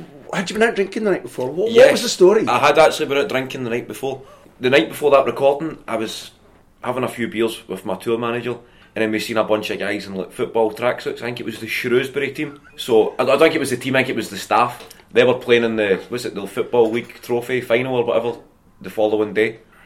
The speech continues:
Speaker 2: So I ended up pretty drunk with the Shrewsbury coaching staff,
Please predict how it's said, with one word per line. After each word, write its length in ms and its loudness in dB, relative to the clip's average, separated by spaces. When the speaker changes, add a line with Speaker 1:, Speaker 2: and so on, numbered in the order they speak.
Speaker 2:
So 180 -6
I 160 -2
ended 240 -4
up 180 -2
pretty 240 -6
drunk 340 -8
with 140 -10
the 80 -6
Shrewsbury 800 -6
coaching 420 -8
staff, 380 -8